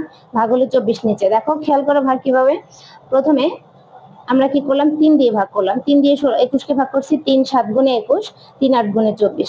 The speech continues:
আট দিয়ে ষোলোকে ভাগ করছি, আট দুই গুণে ষোলো, তাহলে সাত দুই গুণে চোদ্দ। তার মানে তারা বলছে ছয়জন পুরুষ ও পনেরো জন বালক, সেখানে আমরা বের করছি এরা চব্বিশ জন বালক, তার মানে ছয়জন পুরুষ ও পনেরো জন বালক ওই কাজ চোদ্দ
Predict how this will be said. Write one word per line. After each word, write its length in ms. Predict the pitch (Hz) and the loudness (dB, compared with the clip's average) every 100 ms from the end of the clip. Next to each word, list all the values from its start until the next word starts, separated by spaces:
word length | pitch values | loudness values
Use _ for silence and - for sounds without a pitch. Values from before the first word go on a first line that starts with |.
| - | -4
আট 140 | 262 247 | -2 0
দিয়ে 160 | 302 | 0
ষোলোকে 300 | 302 285 285 | 2 0 2
ভাগ 160 | 285 285 | 0 0
করছি, 220 | 294 285 285 | -2 0 0
আট 160 | 226 196 | 0 0
দুই 120 | 233 | 0
গুণে 200 | 226 233 | 2 0
ষোলো, 200 | 233 202 | 0 0
তাহলে 200 | 214 240 | 0 0
সাত 160 | 254 226 | -2 -2
দুই 100 | 202 254 | 0 2
গুণে 180 | 277 311 - _ - | 0 -2 -10 _ -6
চোদ্দ। 220 | 240 208 - | -4 -4 -4
তার 140 | - 320 | 0 2
মানে 180 | 339 415 480 - - - - - | 2 -2 -6 -14 -20 -20 -20 -6
তারা 200 | 262 277 | -2 0
বলছে 280 | 311 349 359 427 | 0 0 0 -2
ছয়জন 420 | 427 320 302 311 359 | -2 0 2 2 2
পুরুষ 220 | 359 359 370 | 2 0 0
ও 40 | |
পনেরো 320 | 330 330 311 277 | 0 0 2 2
জন 160 | 247 233 | 0 0
বালক, 220 | 196 240 | 0 -2
সেখানে 240 | 320 311 311 | 0 2 2
আমরা 160 | 302 | 2
বের 160 | 302 320 | 2 0
করছি 180 | 311 339 | 0 0
এরা 140 | 302 359 370 | 0 0 -2
চব্বিশ 280 | 381 302 320 | 0 0 0
জন 140 | 247 202 | 0 -2
বালক, 220 | 175 185 | -4 -4
তার 120 | - 277 | -2 0
মানে 120 | 302 | 0
ছয়জন 320 | 311 294 320 311 | 0 2 2 2
পুরুষ 240 | 320 320 349 | 0 0 -2
ও 40 | |
পনেরো 280 | 311 277 262 | 0 2 2
জন 160 | 254 247 | 2 2
বালক 260 | 240 277 320 | 0 0 0
ওই 120 | 240 226 | 0 0
কাজ 220 | 220 294 - - - - - - | 0 -2 -6 -20 -20 -20 -20 -8
চোদ্দ 320 | - 339 240 | -2 0 2